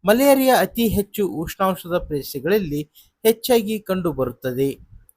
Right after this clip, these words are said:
ಮಲೇರಿಯಾ ರೋಗದ ನಿಯಂತ್ರಣಕ್ಕೆ ಆರೋಗ್ಯ ಇಲಾಖೆ ಕಾರ್ಯನಿರ್ವಹಿಸುತ್ತಿದೆ. ಜೊತೆಗೆ ಸಾರ್ವಜನಿಕರೂ ಸಹ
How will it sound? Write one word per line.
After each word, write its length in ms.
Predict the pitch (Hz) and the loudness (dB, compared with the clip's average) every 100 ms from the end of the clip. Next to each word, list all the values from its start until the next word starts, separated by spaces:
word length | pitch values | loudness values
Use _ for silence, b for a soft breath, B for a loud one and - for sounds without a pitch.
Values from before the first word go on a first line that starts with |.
| _ _ - 170 | _ _ -10 -2
ಮಲೇರಿಯಾ 480 | 220 254 254 247 226 | 4 6 6 6 4
ರೋಗದ 480 | 196 185 180 180 175 | 4 2 2 0 0
ನಿಯಂತ್ರಣಕ್ಕೆ 880 | 165 160 147 135 147 - 185 170 - _ _ - | -2 -2 -4 -6 -8 -4 -2 -2 -6 _ _ 0
ಆರೋಗ್ಯ 380 | 226 240 233 | 2 2 2
ಇಲಾಖೆ 560 | 220 190 180 180 185 180 | 2 2 0 -2 -4 -4
ಕಾರ್ಯನಿರ್ವಹಿಸುತ್ತಿದೆ. 1500 | - 160 160 165 165 151 143 139 135 143 127 131 123 139 - _ - _ _ _ | -6 -4 -2 -2 -4 -4 -2 -2 -2 -6 -12 -10 -2 -2 -4 _ -20 _ _ _
ಜೊತೆಗೆ 560 | 131 147 226 196 165 - _ _ | -6 0 0 0 -4 -10 _ _
ಸಾರ್ವಜನಿಕರೂ 920 | - - 220 254 220 214 202 202 214 226 | -8 0 2 2 2 0 0 0 2 2
ಸಹ 420 | 180 151 135 | 0 -2 -2